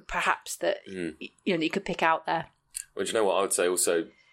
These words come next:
Speaker 2: on top of metrics, it is a success criteria you're looking for.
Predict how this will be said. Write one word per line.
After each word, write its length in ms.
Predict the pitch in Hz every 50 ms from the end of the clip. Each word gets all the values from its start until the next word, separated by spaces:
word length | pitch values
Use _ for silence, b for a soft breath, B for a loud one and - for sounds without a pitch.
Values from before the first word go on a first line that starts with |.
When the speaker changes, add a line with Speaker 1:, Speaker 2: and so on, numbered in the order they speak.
| _ - 101
Speaker 2:
on 100 | 101 92
top 180 | 85 107 -
of 80 | 98 87
metrics, 440 | 92 95 92 - - 90 78 - 87
it 100 | 87 92
is 100 | 90 82
a 80 | 82
success 380 | 78 - 90 - - 90 85 -
criteria 520 | - 92 87 87 - 92 90 87 87 80
you're 80 | 80 80
looking 200 | 78 - 82 78
for. 280 | - 80 78 78 -